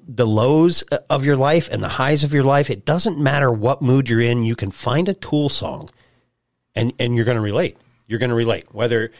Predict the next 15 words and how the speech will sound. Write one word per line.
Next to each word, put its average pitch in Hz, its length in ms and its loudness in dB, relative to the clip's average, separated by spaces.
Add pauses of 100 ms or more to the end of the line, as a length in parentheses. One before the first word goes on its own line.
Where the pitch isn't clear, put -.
(320)
you're 123 140 -4
having 123 180 -4
a 107 40 -6
mediocre 156 500 2
day, 151 220 0
you're 120 140 -2
having 107 200 -4
a 80 60 -10
really 160 640 -4 (160)
kick-ass 180 540 -4
day, 175 260 2
and 143 160 -2
you 139 160 -10
just, 120 240 -6 (140)
yeah. 214 500 -2